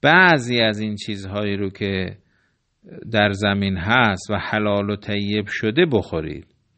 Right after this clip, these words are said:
اما اگر مشرک باشه، کسی که دیگه قانون خدا رو گوش نمیده. لذا می‌فرماید وَلَا تَتَّبِعُوا خُطَوَاتِ الشیطان، از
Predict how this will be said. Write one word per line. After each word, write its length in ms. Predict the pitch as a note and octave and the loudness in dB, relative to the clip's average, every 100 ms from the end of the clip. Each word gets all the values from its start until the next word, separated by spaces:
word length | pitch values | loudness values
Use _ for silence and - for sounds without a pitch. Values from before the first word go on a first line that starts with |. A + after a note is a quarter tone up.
| _ _ _ _ _ - _ | _ _ _ _ _ -20 _
اما 440 | B2+ D#3+ F3+ F#3 F#3+ | 2 4 4 4 2
اگر 360 | C3+ D3 F3 | 0 0 2
مشرک 460 | D#3+ B2 G#2+ A#2 A2 A2+ | 2 0 -2 -2 -4 -2
باشه، 300 | A2 G#2 D3+ | -2 -2 -4
کسی 340 | E3 D3 D#3 | -4 -4 -4
که 140 | D#3+ | -4
دیگه 240 | C3+ A2+ C3 | -4 -2 -2
قانون 420 | A#2 G2+ G2+ G2 | 0 2 2 -2
خدا 320 | - G2 G#2+ | -2 0 0
رو 120 | A#2 | 0
گوش 280 | A2 A#2+ - | -2 -6 -4
نمیده. 760 | E3+ E3 F#2+ F2 D#2 C#2+ F2+ G#2 _ _ _ _ _ A2+ | -4 -4 -4 -6 -8 -10 -14 -18 _ _ _ _ _ -4
لذا 180 | C3+ | 0
می‌فرماید 480 | D#3 D3 D3 D3+ D#3 | 0 2 2 2 0
وَلَا 280 | A2+ A#2 D#3+ | 0 2 2
تَتَّبِعُوا 600 | F3 E3+ D#3+ C#3 C3+ A#2+ | 2 0 0 -2 -2 -4
خُطَوَاتِ 640 | - G2+ G#2 F#2+ F2+ F2 | -4 -6 -2 -2 -4 -6
الشیطان، 840 | F2 - F2 E2 - E2 D#2+ D#2 F2 - _ _ - - _ _ | -10 -8 -6 -8 -8 -10 -10 -14 -18 -20 _ _ -20 -20 _ _
از 200 | A2+ B2+ | 2 2